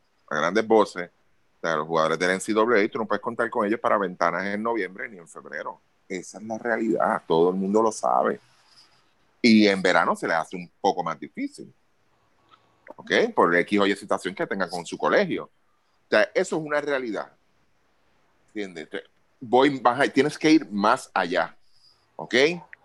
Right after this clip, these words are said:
Eh, esos jugadores colegiales se supone, se supone no, está identificado desde hace años. Si tú no empezaste esa comunicación hace uno, dos o tres años atrás,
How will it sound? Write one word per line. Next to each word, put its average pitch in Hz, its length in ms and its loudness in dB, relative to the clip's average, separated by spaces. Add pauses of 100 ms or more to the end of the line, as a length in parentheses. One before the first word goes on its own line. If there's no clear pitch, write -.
(460)
Eh, 120 720 2
esos 170 260 4
jugadores 202 320 6
colegiales 190 640 -2
se 131 180 -4
supone, 120 840 0 (920)
se 98 140 -18
supone 123 320 2
no, 98 320 0
está 131 260 4
identificado 156 520 2
desde 110 160 2
hace 110 200 -4
años. 73 300 -10
Si 113 80 -8
tú 107 100 0
no 185 60 4
empezaste 202 380 0
esa 175 160 0
comunicación 147 560 -2
hace 127 180 0
uno, 127 300 0
dos 120 280 4
o 101 100 -2
tres 127 220 -2
años 147 240 0
atrás, 147 380 2